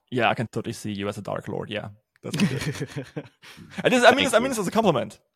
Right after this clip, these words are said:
Speaker 1: Dark Lord,
Speaker 3: No, no,
Speaker 1: please
Speaker 3: no.
Speaker 1: don't kill me.
Speaker 3: That's, like, the nicest thing that's gonna be said to me this week. Thank you very much.
Speaker 1: <laughs> Aw.
Speaker 3: <laughs>
Speaker 1: I mean, Seth literally just told you that you wanted one of his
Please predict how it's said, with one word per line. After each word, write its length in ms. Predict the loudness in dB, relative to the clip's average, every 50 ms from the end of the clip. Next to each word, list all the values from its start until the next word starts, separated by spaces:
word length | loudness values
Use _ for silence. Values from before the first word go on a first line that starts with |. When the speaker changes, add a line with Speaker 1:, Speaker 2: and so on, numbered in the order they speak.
| _ _
Speaker 1:
Dark 200 | 2 2 2 4
Lord, 120 | 4 4 6
Speaker 3:
No, 40 | 8
no, 80 | 8 8
Speaker 1:
please 60 | 8
Speaker 3:
no. 60 | 8
Speaker 1:
don't 120 | 6 4 0
kill 120 | -2 -2
me. 140 | -2 -4 -4 -2
Speaker 3:
That's, 320 | 0 0 0 0 2 2
like, 140 | 2 4 6
the 80 | 4 4
nicest 420 | 6 6 4 4 2 -2 -4 -2
thing 200 | -2 -2 0 0
that's 140 | -2 -4 -4
gonna 180 | -4 -4 -2 -2
be 100 | -2 -2
said 240 | 0 0 -2 -2 -2
to 80 | -4
me 100 | -6 -6
this 160 | -6 -6 -10 -10
week. 240 | -14 -16 -18 -18 _
Thank 180 | -14 -14 -12 -12
you 80 | -14 -4
very 200 | 2 2 2 4 4
much. 100 | 4 2 4 2 2 2
Speaker 1:
<laughs> 0 | 4 6
Aw. 360 | 6 8 8 8 6 4 2 -2 -8 -20 _ -20 -20 -20 -20 -20 -20
Speaker 3:
<laughs> 480 | -20 _ _ _ -20 -16 -16 -2 2 2
Speaker 1:
I 40 |
mean, 180 | 4 4 2 0
Seth 380 | -2 -4 -2 2 4 2 4 4
literally 300 | 2 2 2 2 2 0 -2 _ _ _ _
just 200 | -8 -8 -8 -8 _ _ -12
told 260 | -6 -4 -4 -2 -2
you 60 | -2
that 160 | -4 -4 -4 -6
you 80 | -4 -2
wanted 260 | -2 -2 -2 -4 -6
one 100 | -6 -6
of 80 | -6
his 180 | -6 -8 -10